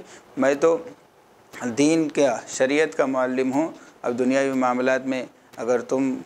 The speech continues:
मे-, यानी ज़्यादा जानते हो उसके अंदर क्या क्या है, लिहाजा तुम अपने इल्म के मुताबिक जैसा पहले करते थे, वैसे ही उसको जारी रखो। तो गोया कि दरख्तों के अंदर भी अल्लाह ताला ने, अजीज़ साथियों, जोड़े बनाए हैं।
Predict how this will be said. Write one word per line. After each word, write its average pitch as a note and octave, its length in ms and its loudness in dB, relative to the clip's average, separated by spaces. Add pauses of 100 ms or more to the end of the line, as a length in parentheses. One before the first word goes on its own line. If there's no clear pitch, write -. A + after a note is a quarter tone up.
(720)
मे-, A2+ 580 0
यानी B2+ 300 2
ज़्यादा B2+ 360 2
जानते C3 360 -2
हो D#3 360 -2
उसके C#3 220 -4
अंदर B2+ 240 2
क्या A#2+ 180 0
क्या B2+ 180 0
है, C3+ 200 -2 (300)
लिहाजा B2+ 360 0
तुम C3+ 160 -4
अपने B2 380 -4
इल्म C#3 180 0
के C#3 80 -2
मुताबिक B2 480 0
जैसा A#2+ 240 2
पहले C3+ 360 0
करते B2 300 -2
थे, B2 240 -2 (360)
वैसे A#2+ 240 0
ही C3 60 4
उसको B2+ 280 -2
जारी A2 320 -4
रखो। - 320 -10 (540)
तो D#3+ 100 4
गोया E3 260 6
कि F3 160 0
दरख्तों E3 460 2
के F3 120 0
अंदर D3+ 280 0
भी D3+ 100 -2
अल्लाह C#3 260 0
ताला B2+ 280 -2
ने, B2+ 220 -4 (400)
अजीज़ B2 240 -4
साथियों, B2+ 400 -2
जोड़े A#2+ 320 0
बनाए A2 320 -6
हैं। - 200 -14